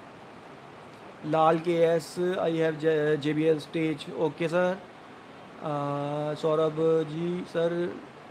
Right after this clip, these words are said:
Denon सत्ताईस सौ available है, क्या price है फ़िलहाल उसकी?" सर, सत्ताईस सौ available है अभी, price के लिए Instagram पर संपर्क कर लोगे तो सस्ते में मिल जाएगा आपको। अंदाज़ा का, अंदाज़न जो price है वो सेवेंटी फ़ाइव थाउजेंड के आसपास आएगा।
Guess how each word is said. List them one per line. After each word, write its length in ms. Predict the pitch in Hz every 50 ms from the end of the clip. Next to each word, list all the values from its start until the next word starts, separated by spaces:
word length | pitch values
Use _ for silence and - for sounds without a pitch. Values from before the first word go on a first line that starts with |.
| - -
Denon 300 | 156 156 160 165 165 156
सत्ताईस 420 | - 151 - - 160 156 151 143 -
सौ 60 | 165
available 580 | 165 156 156 156 147 151 151 147 160 160 156 151
है, 200 | 151 156 160 151
क्या 220 | - 156 151 147
price 340 | 143 156 151 147 147 147 143
है 300 | 147 151 156 156 156 156
फ़िलहाल 480 | 151 160 151 147 135 135 135 143 139
उसकी?" 280 | 139 131 - - - 180 - - - - - - - - - - -
सर, 340 | 190 196 202 208 214 214 214
सत्ताईस 480 | 202 - - 196 190 - 190 190 185 -
सौ 160 | - 202 196
available 500 | 196 175 170 170 175 180 185 196 208 190
है 300 | 175 180 185 208 208 196
अभी, 180 | 185 202 208
price 340 | 214 214 196 185 185 185 175
के 100 | - 196
लिए 180 | 185 180 180 170
Instagram 400 | 175 - 190 180 175 175 170 160
पर 80 | 170
संपर्क 360 | 147 170 165 156 175 165 170 165
कर 120 | 180 165
लोगे 200 | 165 170 175 180
तो 120 | 165 180
सस्ते 320 | 165 - 151 - - 175 170
में 100 | 175 175
मिल 220 | 175 180 170 165
जाएगा 240 | 175 180 180 185 185
आपको। 280 | 180 180 - 202 226 262 - - - - - - - - - - - - - - - - - - - - - - - - - - - - - - - - - - - - - -
अंदाज़ा 400 | - 156 147 156 165 165 190 196
का, 220 | 196 196 196 196 190
अंदाज़न 320 | 175 160 170 175 180 190
जो 160 | 190 190 190
price 260 | 180 190 180 170 170 175
है 80 | 175
वो 240 | 170 180 180 180 185
सेवेंटी 380 | 180 - 180 165 170 170 175 165
फ़ाइव 200 | 165 156 156 151
थाउजेंड 260 | 160 151 151 156 151 147
के 60 | 160
आसपास 320 | 147 139 - - 147 131
आएगा। 300 | 131 120 104 139 131 135